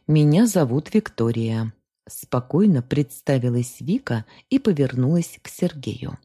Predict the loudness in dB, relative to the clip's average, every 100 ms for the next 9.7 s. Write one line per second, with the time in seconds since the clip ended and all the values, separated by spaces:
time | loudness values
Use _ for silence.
0 | _ _ _ _ _ _ _ _ _ 0
1 | 0 2 0 2 4 4 4 0 0 -2
2 | -2 -4 -2 -2 0 -4 -2 0 0 -4
3 | -12 -14 -14 _ _ _ _ _ _ _
4 | _ _ _ -4 0 0 2 2 4 4
5 | 4 4 0 0 0 0 0 0 0 0
6 | 0 -4 -6 -4 -4 -8 _ _ _ _
7 | -18 -4 0 0 -2 -2 -2 -4 -6 -10
8 | -6 -6 -6 -10 -10 _ _ _ _ -20
9 | -20 -12 0 2 2 0